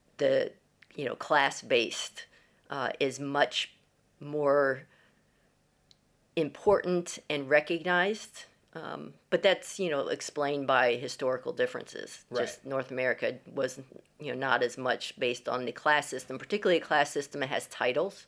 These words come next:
Speaker 2: Mm-hmm. Mm-hmm.
Speaker 1: I've never seen such a long list of titles
Speaker 2: <laughs> Yeah.
Speaker 1: one could choose from when
Speaker 2: <laughs>
Speaker 1: filling out some kind of some socio-demographic information on a form.
Speaker 2: Yeah, absolutely. And how do you notice that, um,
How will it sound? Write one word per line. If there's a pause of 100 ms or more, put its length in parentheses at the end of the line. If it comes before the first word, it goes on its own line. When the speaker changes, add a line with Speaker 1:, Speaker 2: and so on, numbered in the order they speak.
(160)
Speaker 2:
Mm-hmm.
Mm-hmm.
Speaker 1:
I've
never
seen
such
a
long
list
of
titles
Speaker 2:
<laughs>
Yeah.
Speaker 1:
one
could
choose
from
when
Speaker 2:
<laughs>
Speaker 1:
filling
out
some
kind
of (260)
some
socio-demographic
information
on
a
form. (120)
Speaker 2:
Yeah,
absolutely. (520)
And
how
do
you
notice
that,
um,